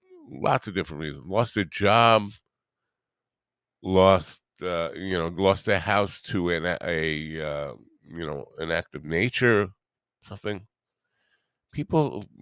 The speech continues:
people can fall. And when they fall, you just can't abandon them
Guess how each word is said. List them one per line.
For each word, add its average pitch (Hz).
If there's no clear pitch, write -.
people -
can 143
fall. 135
And 98
when 101
they 101
fall, 135
you 110
just 117
can't 143
abandon 110
them 76